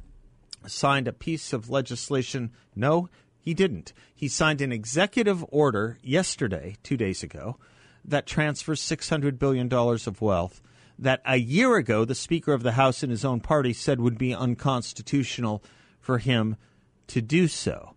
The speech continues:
What's the greater threat? Who's calling for violence in a major political party with any name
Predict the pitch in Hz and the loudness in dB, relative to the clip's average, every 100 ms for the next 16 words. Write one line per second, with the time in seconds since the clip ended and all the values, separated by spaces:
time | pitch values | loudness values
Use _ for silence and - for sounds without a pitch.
0 | _ - - - - - - 120 131 165 | _ -20 -20 -20 -20 -20 -14 -10 -6 2
1 | 202 240 - 202 180 175 165 156 - 165 | 4 2 0 0 4 4 4 0 2 0
2 | - - - _ _ _ _ _ _ _ | 0 -6 -20 _ _ _ _ _ _ _
3 | _ - - 311 330 320 294 - - _ | _ -20 0 6 8 8 4 -4 -10 _
4 | _ - - 202 185 180 - 147 120 147 | _ -2 4 4 4 0 0 0 6 8
5 | 147 135 113 104 - - - 139 131 110 | 8 6 4 0 -8 -10 -4 0 2 0
6 | - 127 143 160 143 156 123 143 131 131 | 0 2 2 2 0 0 2 0 2 2
7 | - 117 98 - - 185 147 95 85 92 | 2 0 0 -6 0 2 2 0 -6 -10
8 | _ _ _ _ _ _ - 131 135 - | _ _ _ _ _ _ -6 -2 -2 -2
9 | 170 160 147 135 131 123 120 | 2 2 4 4 4 2 0